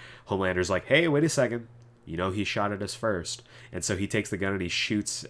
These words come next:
at Maeve, and of course both of them are bulletproof.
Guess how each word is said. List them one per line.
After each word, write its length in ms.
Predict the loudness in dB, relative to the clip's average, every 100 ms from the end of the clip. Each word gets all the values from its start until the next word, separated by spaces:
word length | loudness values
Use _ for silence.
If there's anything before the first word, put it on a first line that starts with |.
| -4
at 360 | -2 -2 -4
Maeve, 320 | -4 -2 -2
and 80 | -4
of 120 | -10 -6
course 220 | -6 -4
both 220 | -6 -6
of 40 |
them 160 | -8 -12
are 60 | 0
bulletproof. 720 | 2 2 2 4 4 2